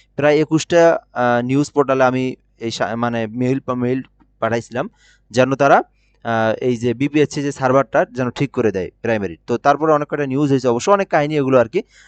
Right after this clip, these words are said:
যাই হোক আমরা এখান থেকে দেখবো। তো আমি বলবো কি, অনুরোধ করবো যে আপনারা দেরি করবেন না, এটা তো আপনারা ওই যে একুশ তারিখের ভরসায় থাকবেন না,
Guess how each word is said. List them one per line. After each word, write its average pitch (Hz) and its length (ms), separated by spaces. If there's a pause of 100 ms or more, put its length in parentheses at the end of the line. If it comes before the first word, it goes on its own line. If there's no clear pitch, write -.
(100)
যাই 175 120
হোক 208 100
আমরা 190 200
এখান 180 160
থেকে 175 120
দেখবো। 135 440 (240)
তো 135 80
আমি 156 160
বলবো 185 280
কি, 196 100
অনুরোধ 175 340
করবো 202 240
যে 170 120
আপনারা 165 340 (220)
দেরি 165 180
করবেন 127 220
না, 120 60
এটা 135 220
তো 175 100
আপনারা 160 260
ওই 160 80
যে 156 200
একুশ 143 340
তারিখের 135 280
ভরসায় 123 320
থাকবেন 139 260
না, 185 140